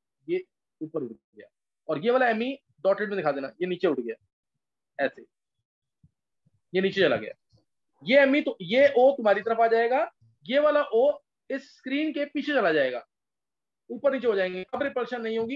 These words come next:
लेकिन अगर ऐसा होगा तो जो इसका pi bond था, जो भी इसका पी orbital था, अब वो इसके plane के साथ parallel नहीं होगा, इसके साथ parallel नहीं होगा, और इसीलिए resonance नहीं हो पाएगी।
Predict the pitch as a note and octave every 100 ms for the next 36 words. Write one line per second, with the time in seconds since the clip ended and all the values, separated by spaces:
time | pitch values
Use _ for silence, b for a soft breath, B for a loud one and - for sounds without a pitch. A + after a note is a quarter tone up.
0 | C4+ G3+ C4 B3 B3+ A#3 D4+ C4 G3 G#3
1 | C4+ - _ - A3 C4+ C4+ D4+ D4+ A3+
2 | A3+ C4+ C4 _ - G3+ A#3+ B3+ F#3+ C#3
3 | _ D#3 A#3 C4 C4+ _ C#4+ C#4+ - C#4
4 | D4 A3+ G#3+ F3+ D3+ - _ _ A3+ B3
5 | A3 C#4+ C#4+ A3+ - D#4 D#4 B3 A3+ A#3
6 | A3+ A3 G#3+ G3+ C4 - _ G3+ F#3+ G3+
7 | F#3+ D#3+ C3+ A#2 A2+ _ F#3 - A#3+ A#3+
8 | A#3+ A3+ A#3+ G#3 E3 C#3+ C3 - - A3+
9 | A3+ C4 B3+ C#4 G#3 B3+ B3+ F#3+ F#3 D#3
10 | B2+